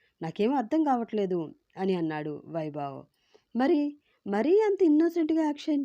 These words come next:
చేయకు మిస్టర్. సెట్ కాకపోతే ఏంటిది? ఈ, ఎంతోమంది ఉన్న ఈ షాపింగ్ మాల్‌లో వాళ్ళు, వాళ్ళందరినీ వదిలేసి ఆ ఎదవలు నన్నే కామెంట్ చేయడం ఏంటి?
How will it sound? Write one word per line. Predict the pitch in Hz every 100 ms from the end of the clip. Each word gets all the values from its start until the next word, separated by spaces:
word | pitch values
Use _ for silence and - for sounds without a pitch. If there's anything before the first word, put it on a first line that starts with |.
| 262
చేయకు | - 196 202
మిస్టర్. | 185 165 151 165 208 _ _ _ -
సెట్ | 302 294
కాకపోతే | 370 339 - 285
ఏంటిది? | 277 254 254 254 349 269 - _ _ _
ఈ, | 196 208 _ -
ఎంతోమంది | 165 165 180 339 330 320
ఉన్న | 320 311
ఈ | 311 302
షాపింగ్ | 277 269 269 262
మాల్‌లో | 262 254 294
వాళ్ళు, | 277 233 214 175 - _ _ _ _ _ _
వాళ్ళందరినీ | 196 196 175 202 320 370
వదిలేసి | 349 320 311 311
ఆ | 294
ఎదవలు | 254 202 247 277
నన్నే | 254 180 214 294
కామెంట్ | 294 254 226 220
చేయడం | 190 156
ఏంటి? | 156 147 156